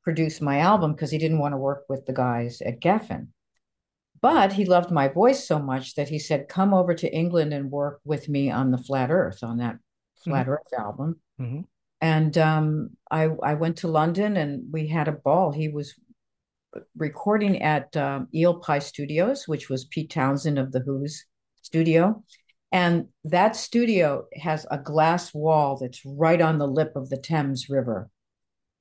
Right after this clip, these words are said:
Speaker 1: It's such a gorgeous studio. And, uh, Tom would pick me up. I'd meet him in Hammersmith and we would take a boat down the Thames. He had a little
Speaker 2: <laughs>
Speaker 1: rowboat that we'd take down the Thames to the studio.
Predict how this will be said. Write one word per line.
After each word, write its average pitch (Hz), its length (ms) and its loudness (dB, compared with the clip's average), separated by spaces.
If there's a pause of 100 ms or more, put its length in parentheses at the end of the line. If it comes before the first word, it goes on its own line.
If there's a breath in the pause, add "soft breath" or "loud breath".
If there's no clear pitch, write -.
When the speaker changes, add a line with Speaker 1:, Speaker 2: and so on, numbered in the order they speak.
(180)
Speaker 1:
It's - 300 -2
such 196 420 2
a 170 60 2
gorgeous 135 480 -2
studio. 131 520 -4
And, 131 300 -6 (640)
uh, 151 160 2
Tom 180 460 4
would 160 240 2 (120)
pick 185 220 -2
me 185 160 2
up. 147 280 0 (380)
I'd 147 220 0
meet 175 160 2
him 185 100 2
in 151 120 -2
Hammersmith 151 760 -4
and 139 140 -4
we 151 100 -2
would 143 260 -2 (300)
take 175 240 0
a 156 60 4
boat 143 640 2
down 160 340 2
the 156 80 0
Thames. 156 560 -2
He 143 100 -10
had 151 160 -2
a 143 120 0
little 156 260 0
Speaker 2:
<laughs> 147 200 -6
Speaker 1:
rowboat 143 360 0
that 131 120 -4
we'd 139 200 -12
take 156 240 -4
down 143 180 0
the 131 80 -2
Thames 135 440 -4
to 127 120 -10
the 120 80 -6
studio. 131 520 -2